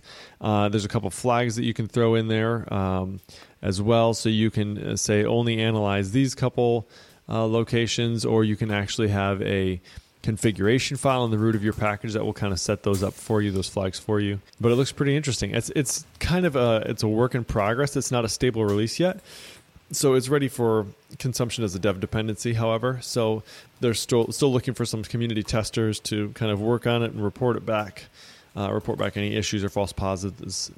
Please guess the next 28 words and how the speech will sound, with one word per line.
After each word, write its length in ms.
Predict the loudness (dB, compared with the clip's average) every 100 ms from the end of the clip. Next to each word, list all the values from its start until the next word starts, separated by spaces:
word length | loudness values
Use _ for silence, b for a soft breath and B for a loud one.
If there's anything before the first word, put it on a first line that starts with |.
| -8
positives 720 | -2 0 -2 -4 -2 -2 -2
that 200 | -6 -4
they 180 | -2 -2
may 260 | -2 -4 -2
have. 300 | -2 -4 -8 B B B
Uh, 160 | -4 -2
so 140 | 0
if 80 | -2
that 140 | -2 -4
sounds 200 | -4 -4
like 80 |
something 240 | -4 -6 -4
you 60 |
might 140 | -6 -2
be 100 | -4
interested 580 | -4 -6 -2 -2 -2 -6 -4
in, 300 | -2 0 -2 -4
uh, 220 | -4 -2 -2
I 40 |
know 160 | -2 -2
Nuno 360 | -2 0 0 0
would 200 | -2 -2
definitely 400 | -6 -4 -8 -8
appreciate 560 | -10 -6 -4 -2 -2
your 140 | -2 -2
help 260 | 0 0
on 160 | 0 0
that. 240 | 0 -2